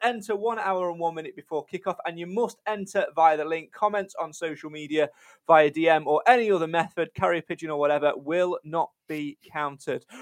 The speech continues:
Right, that's all we've got time for. Cam, what are you, finally, what are you hoping for from Gillingham away tomorrow? Uh, I'm hoping for two things. One, back to normal music, please, for the warm-up. If I have to listen to London Hope and Glory on loop again, I think I might kill somebody.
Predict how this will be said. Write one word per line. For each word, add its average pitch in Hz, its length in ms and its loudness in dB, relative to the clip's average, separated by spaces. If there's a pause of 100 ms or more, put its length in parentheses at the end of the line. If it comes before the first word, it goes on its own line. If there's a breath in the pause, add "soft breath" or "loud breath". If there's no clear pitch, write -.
Right, 226 200 10
that's 233 240 4
all 233 100 4
we've 220 140 0
got - 240 -4
time 214 260 -2
for. 214 360 -2
Cam, 220 260 -2
what 202 180 0
are 196 60 -8
you, 196 120 -18
finally, 214 300 -6
what 196 200 -6
are 202 40 -16
you 196 160 -12
hoping 202 360 -4
for 175 340 -2 (400 soft breath)
from 185 160 -8
Gillingham 180 500 -4
away 165 380 -2
tomorrow? 160 580 0 (260 soft breath)
Uh, 165 220 2
I'm 226 200 2
hoping 196 260 -4
for - 120 -20
two 175 280 -10
things. 160 320 -14
One, 220 340 2 (560)
back 202 200 0
to 202 100 -10
normal 180 340 -2
music, 160 420 -10
please, 180 300 -8
for - 80 -20
the 156 100 -6
warm-up. 160 360 -6
If - 80 -6
I 185 80 4
have 180 120 -2
to 180 80 -8
listen 165 280 -12
to - 120 -12
London 165 300 -2
Hope 165 240 -4
and 147 140 -16
Glory 151 260 2
on 147 180 -2
loop 196 260 2
again, 147 260 -2
I 143 100 -6 (140)
think 202 240 -2
I 156 60 -2
might 143 240 0
kill 160 200 -4
somebody. 156 540 0